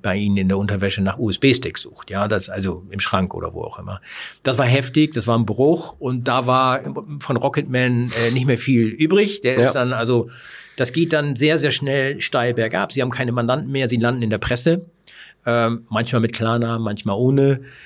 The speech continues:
Speaker 1: Ähm, das spricht sich aber in der Industrie, in ihrem, wir sind ja nun auch sehr vernetzt und so, da spricht sich das unglaublich schnell rum und dann, ähm,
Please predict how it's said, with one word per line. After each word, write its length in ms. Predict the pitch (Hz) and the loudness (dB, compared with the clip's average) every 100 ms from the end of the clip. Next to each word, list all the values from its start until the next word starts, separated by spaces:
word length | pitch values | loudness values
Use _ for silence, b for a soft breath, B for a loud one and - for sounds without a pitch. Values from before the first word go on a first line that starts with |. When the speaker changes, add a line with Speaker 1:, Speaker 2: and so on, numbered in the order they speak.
| B _ | B _
Speaker 1:
Ähm, 480 | 131 127 127 127 127 123 | 2 4 4 2 0 -2
das 120 | - | -2
spricht 280 | - 147 - | 0 0 0
sich 160 | - | 0
aber 140 | 135 139 | 2 2
in 100 | 135 | 2
der 100 | 143 | 2
Industrie, 680 | 127 113 - - 226 160 107 | 2 2 2 2 4 4 2
in 100 | 113 | 0
ihrem, 480 | 127 120 113 107 | 2 2 2 -2
wir 80 | 107 | -4
sind 160 | 113 123 | -2 2
ja 80 | 120 | 2
nun 220 | 113 110 | 2 0
auch 280 | 101 104 113 | -4 -4 0
sehr 160 | 113 | 0
vernetzt 460 | 110 110 127 131 - | 2 2 4 2 0
und 60 | |
so, 100 | 110 | -2
da 80 | 101 | -2
spricht 300 | - - 120 | -2 -2 -2
sich 80 | 123 | -2
das 180 | 110 113 | -4 -4
unglaublich 400 | 120 113 117 104 | -2 -2 -2 -2
schnell 180 | 113 107 | -2 0
rum 320 | 107 131 131 | 4 4 4
und 200 | 107 104 | 4 2
dann, 380 | 110 110 110 110 | 2 0 -4 -4
ähm, 480 | 113 110 104 104 95 | 0 2 4 2 0